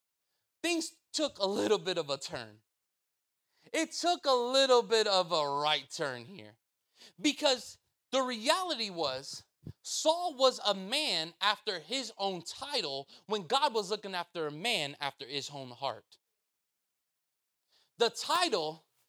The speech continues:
became too big for, Paul, for, for Saul's character.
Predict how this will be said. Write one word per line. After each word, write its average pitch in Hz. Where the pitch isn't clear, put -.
became 226
too 240
big 175
for, 208
Paul, 226
for, 196
for 185
Saul's 226
character. 139